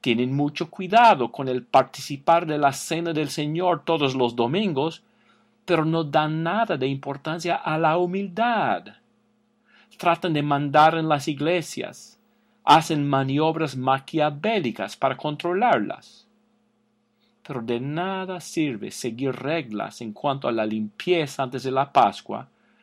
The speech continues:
la llamada Cuaresma, ni aun prácticas bíblicas como la cena del Señor si a la vez no cambiamos lo interno,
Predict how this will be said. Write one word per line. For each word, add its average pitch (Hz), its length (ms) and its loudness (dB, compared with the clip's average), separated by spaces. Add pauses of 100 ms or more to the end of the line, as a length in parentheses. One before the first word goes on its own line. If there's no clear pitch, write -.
(160)
la 127 160 8
llamada 131 480 2
Cuaresma, 120 880 2 (720)
ni 165 180 2
aun 208 340 6
prácticas 208 600 0
bíblicas 139 580 -4
como 131 200 -4
la 127 140 2
cena 202 440 -2
del 170 160 -2
Señor 156 680 0
si - 360 -10
a 202 220 -2
la 208 200 2
vez 196 520 -6 (560)
no 139 280 -6
cambiamos 147 880 -6
lo 147 160 -6
interno, 147 840 -10